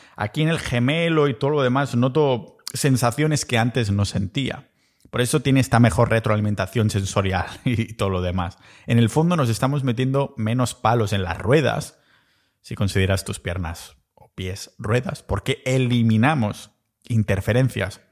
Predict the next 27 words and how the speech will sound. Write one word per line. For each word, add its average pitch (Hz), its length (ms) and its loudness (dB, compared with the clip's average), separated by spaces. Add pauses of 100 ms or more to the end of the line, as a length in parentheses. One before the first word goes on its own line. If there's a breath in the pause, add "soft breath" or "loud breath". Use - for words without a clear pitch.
(420)
entre 104 220 -2
el 92 80 0
pie 101 160 0
y 90 60 0
el 92 100 -6
suelo, - 400 -8 (260)
haciendo 110 320 2
que 107 100 -2
reciba 98 360 0
más 104 220 2
información 98 720 0 (420 soft breath)
y 117 40 -2
por 110 120 2
lo 107 120 4
tanto 104 200 0
active 175 480 0
o 120 240 4
desactive 113 600 -2
ciertas 110 420 -2
funciones. 107 520 0
Vamos, 104 240 0
que 101 160 -6 (300 loud breath)
es 123 180 -2
como 143 480 0
si - 100 0
le 117 140 4
sacas 139 560 2